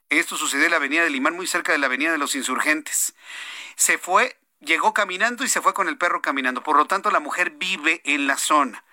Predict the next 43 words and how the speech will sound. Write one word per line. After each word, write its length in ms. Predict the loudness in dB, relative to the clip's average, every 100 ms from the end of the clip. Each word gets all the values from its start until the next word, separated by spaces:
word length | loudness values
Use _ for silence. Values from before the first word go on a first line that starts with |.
| -20 -16 -10 0
Para 160 | 2
las 160 | 2 0
personas 440 | -2 0 0 0
que 120 | 0
viven 280 | 0 2 2
en 100 | 2
el 80 | 2
sur 140 | 0
de 80 | 0
la 80 | 0
Ciudad 200 | 2 2
de 100 | 2
México, 340 | 0 -2 0
en 40 | 2
la 60 |
avenida 260 | 2 2 2
del 160 | 2 0
Imán, 280 | 0 0
avenida 260 | 0 0 0
de 40 |
los 140 | 0 -2
Insurgentes, 600 | -4 -2 0 0 -2 -2
en 60 |
las 140 | -2 0
inmediaciones 440 | 0 0 0 0
del 120 | 0
Instituto 400 | -2 -2 -4 0
Nacional 480 | 0 0 0 0 -2 -10 -18 -10
de 160 | -2 0
Pediatría, 640 | 2 0 0 -2 -2 -2
en 80 | 0
esta 280 | -2 -2 2
parte 300 | 0 0 -4
del 120 | -6
sur 200 | -4 -6
de 80 | -2
la 100 | -2
ciudad, 420 | -2 -2 0 0
en 80 | -2
Periférico, 720 | -2 -2 -2 0 0 0 -4
si 120 | -4 -2
usted 200 | -2 0
trabaja, 480 | 2 4 2 -4